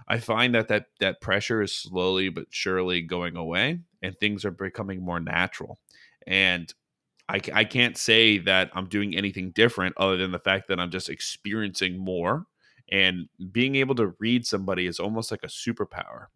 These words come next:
you know? I brought this up in the past, and I'm gonna bring it up again for the students that are, you know, working on their craft inside the clinic.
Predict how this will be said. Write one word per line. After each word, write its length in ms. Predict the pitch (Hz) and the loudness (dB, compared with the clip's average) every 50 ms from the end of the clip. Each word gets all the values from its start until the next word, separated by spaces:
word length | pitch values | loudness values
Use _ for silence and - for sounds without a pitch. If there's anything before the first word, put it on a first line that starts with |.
| _ _ | _ _
you 200 | - 95 92 90 | -2 0 0 0
know? 280 | 90 87 90 95 104 113 _ - - - _ - | 0 0 0 -2 -2 -4 _ -20 -20 -20 _ 0
I 100 | 113 117 | 2 2
brought 240 | 113 - - 262 - | 2 2 0 -2 0
this 180 | - 320 - - | -2 0 0 0
up 140 | - 240 - | -2 -2 -2
in 60 | 151 | -2
the 120 | 139 120 | -2 -2
past, 520 | - 123 113 113 - 101 87 76 - - - | 0 0 0 0 0 -2 -4 -4 -6 -8 -6
and 140 | 92 92 | -4 -2
I'm 80 | 92 101 | -2 0
gonna 100 | 107 104 | 0 -2
bring 200 | 104 - 139 143 | 0 0 0 0
it 100 | 139 139 | 0 0
up 160 | 135 131 127 120 | 0 0 0 0
again 460 | 101 - 87 95 101 95 87 85 - _ _ _ _ _ _ _ _ _ _ _ _ _ _ _ - - _ - | -4 -2 0 0 0 0 -2 -4 -10 _ _ _ _ _ _ _ _ _ _ _ _ _ _ _ -20 -20 _ -6
for 100 | - 120 113 | 2 2 2
the 60 | 104 | 2
students 460 | - - - 135 135 135 131 123 - | 2 2 2 2 4 2 0 0 2
that 160 | 117 113 110 | 2 2 4
are, 100 | 110 104 | 4 2
you 140 | 101 104 110 | 2 2 2
know, 220 | 104 95 95 92 - | 2 2 2 0 -2
working 380 | - 95 107 117 117 - 113 107 | -2 2 4 4 4 2 -2 -2
on 140 | 110 107 101 | -2 0 2
their 120 | 98 92 | 0 0
craft 440 | 90 - 101 95 98 95 95 - - | 0 0 0 2 4 2 2 0 -4
inside 640 | 92 87 - - - 95 98 98 95 87 80 78 - | -8 -6 -6 -2 0 2 4 4 2 0 -4 -12 -8
the 340 | - 90 87 85 80 76 73 - | -6 -4 -2 -2 -4 -4 -6 -10
clinic. 420 | - - 120 117 98 85 - - | -4 -2 0 0 0 -2 -4 -12